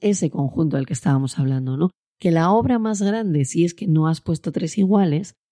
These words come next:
no esté centrada, sino que cuando mires el conjunto de frente, tus ojos deban pararse,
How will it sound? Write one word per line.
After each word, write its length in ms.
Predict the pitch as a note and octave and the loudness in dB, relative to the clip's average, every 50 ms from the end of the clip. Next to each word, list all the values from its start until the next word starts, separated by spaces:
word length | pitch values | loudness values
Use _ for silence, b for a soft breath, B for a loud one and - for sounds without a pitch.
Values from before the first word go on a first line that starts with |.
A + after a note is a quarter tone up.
| _ _ _ | _ _ _
no 240 | - F#3 F3+ F#3+ G3 | 0 2 2 4 4
esté 300 | G3+ F#3+ - - G#3+ G3 | 2 0 0 -2 -2 -2
centrada, 840 | - - - D3 C#3+ C#3 C#3 B2+ - D#3 D3 C#3 C3+ B2+ B2+ B2 - - | -2 0 0 2 2 2 0 0 0 0 0 0 0 -2 -4 -6 -10 -12
sino 280 | - - D#3+ D#3+ D3 | -6 -2 0 0 0
que 120 | - - - | 0 -4 -8
cuando 300 | - C#3+ C#3 C#3 C#3+ D3 | -4 -2 0 0 0 2
mires 300 | E3+ G3+ A3 B3 B3 C4+ | 2 2 2 0 -2 -4
el 100 | C4 C4 | -6 -4
conjunto 460 | - B3 A#3+ A3+ - A#3 A3 A3 G#3 | -4 -6 -4 -4 -4 -2 -2 0 0
de 120 | G#3 G#3 | 0 0
frente, 480 | G3 - A3+ A3+ G#3+ G3 E3+ E3+ E3+ - _ _ _ _ | -2 -2 -4 -2 -2 0 0 0 0 -2 _ _ _ _
tus 200 | - F3 E3+ - | -2 -2 -2 -2
ojos 280 | G#3+ G3+ - F3 D3+ E3+ | -4 -2 0 -2 0 0
deban 360 | E3 E3 F3+ F#3 G3 F#3+ F#3+ | 0 0 0 0 -2 -2 -2
pararse, 720 | - - G3 G3 G3+ G3+ F3 D#3 - - - D3+ - - | 0 0 0 2 2 0 0 -2 -4 -2 -4 -4 -4 -4